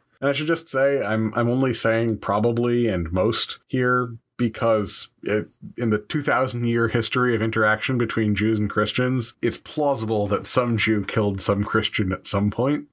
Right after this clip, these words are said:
just out of sheer probability. These things happen, but most of these stories are entirely baseless.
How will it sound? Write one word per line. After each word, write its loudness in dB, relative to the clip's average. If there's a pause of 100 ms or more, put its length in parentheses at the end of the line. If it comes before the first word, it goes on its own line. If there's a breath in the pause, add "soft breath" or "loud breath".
(140)
just 0 (120)
out 2
of -4
sheer 0
probability. 0 (220)
These 0
things 0
happen, 0 (440 loud breath)
but 0 (180)
most -2
of 2
these 0
stories 0
are 2
entirely 0
baseless. -4